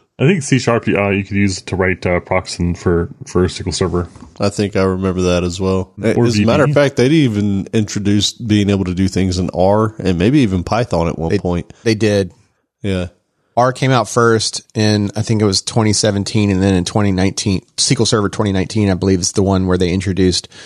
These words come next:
Speaker 3: support for running Python. And it was pretty cool where, like, you could,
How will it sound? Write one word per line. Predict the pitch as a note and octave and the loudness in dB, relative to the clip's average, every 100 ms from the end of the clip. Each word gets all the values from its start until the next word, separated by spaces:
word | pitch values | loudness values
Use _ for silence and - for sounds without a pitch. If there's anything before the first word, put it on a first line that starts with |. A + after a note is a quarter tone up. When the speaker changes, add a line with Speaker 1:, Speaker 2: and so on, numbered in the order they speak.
| - - - | -20 -20 -10
Speaker 3:
support | - G#2 - G2+ F2 | -4 -4 0 0 0
for | - F#2+ F2 D#2+ | 0 2 2 2
running | G2+ F#2 F2 | 0 0 0
Python. | - G2 - E2 | -2 -2 0 0
And | F2+ | 2
it | C3 | 2
was | B2 | 2
pretty | - A#2+ | 0 0
cool | - A#2+ G2+ | 2 2 4
where, | G2 | 4
like, | F#2 - | 2 0
you | G#2+ | -2
could, | - F2+ E2+ | 2 0 0